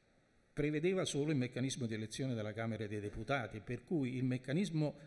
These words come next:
risultante da questa parziale correzione, nel senso di una maggiore rappresentatività, non coincideva col meccanismo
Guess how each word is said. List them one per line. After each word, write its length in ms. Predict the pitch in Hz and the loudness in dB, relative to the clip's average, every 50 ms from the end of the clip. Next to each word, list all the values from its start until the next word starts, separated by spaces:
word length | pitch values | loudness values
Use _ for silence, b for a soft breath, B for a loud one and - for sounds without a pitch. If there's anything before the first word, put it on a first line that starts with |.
| B B B B B | B B B B B
risultante 1120 | - 127 123 - - - 139 131 - - - - 143 156 160 165 165 160 160 - 143 127 113 | -6 -6 -4 -4 -2 -4 -4 -4 -6 -8 -4 -2 0 0 2 0 0 -2 -2 -2 -4 -4 -2
da 180 | 110 135 131 120 | -2 -4 -4 -4
questa 520 | - - 156 156 147 131 - - 135 123 | -2 0 2 4 4 4 4 4 -2 -6
parziale 840 | - - - 120 113 - - - - 214 208 175 139 113 110 110 104 | -6 -4 -6 -6 -6 -6 -6 -4 0 2 2 4 4 2 0 -2 -4
correzione, 1080 | 107 123 120 110 113 117 120 - - - 127 123 117 104 98 104 117 127 131 127 B B B B B B B B B _ _ _ _ _ _ _ _ _ _ _ _ _ _ _ _ - - _ _ - _ - | -4 -4 -4 -4 -4 -6 -6 -6 -6 -4 -4 -2 -4 -4 -4 -4 -4 -4 -4 -6 B B B B B B B B B _ _ _ _ _ _ _ _ _ _ _ _ _ _ _ _ -20 -20 _ _ -20 _ -6
nel 260 | - 117 113 110 120 | -2 0 0 0 0
senso 480 | - - - 135 139 127 117 - - 123 | -2 0 0 2 2 2 0 -2 -2 -2
di 80 | 113 120 | -2 -2
una 160 | 117 120 117 | -2 0 0
maggiore 380 | 117 113 117 113 139 151 131 | 0 -2 -2 -2 -2 -2 -2
rappresentatività, 1000 | 120 117 113 - - 123 120 - 123 110 104 - 120 117 117 113 120 117 127 120 110 | -2 -2 -4 -6 -6 -8 -4 -4 -4 -4 -4 -8 -10 -10 -8 -8 -6 -4 -4 -2 0
non 260 | 120 156 208 214 214 | 0 0 0 0 0
coincideva 640 | 208 - 196 190 180 - - 147 135 143 165 180 185 | 0 0 0 0 0 -2 -2 -2 0 0 0 0 -2
col 160 | 175 175 170 | -2 -2 -2
meccanismo 800 | 165 156 160 160 - 139 135 139 139 135 - 143 120 120 - - | 0 -2 -2 -4 -4 -4 -4 -2 -4 -4 -4 -2 -2 -2 -4 -4